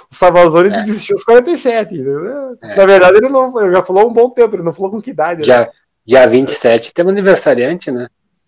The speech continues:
Speaker 1: Tem, tem aniversariante.
Speaker 2: <laughs>
Speaker 1: Ah,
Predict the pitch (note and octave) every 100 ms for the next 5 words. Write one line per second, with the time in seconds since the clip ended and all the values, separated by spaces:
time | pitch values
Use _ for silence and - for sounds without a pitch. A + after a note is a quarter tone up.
0 | _ _ _ _ - D3 C#3+ C3+ C3 C3
1 | C#3 C#3 D#3 D3 C#3 C#3 C3 B2 A#2+ _
2 | _ - - - - - F3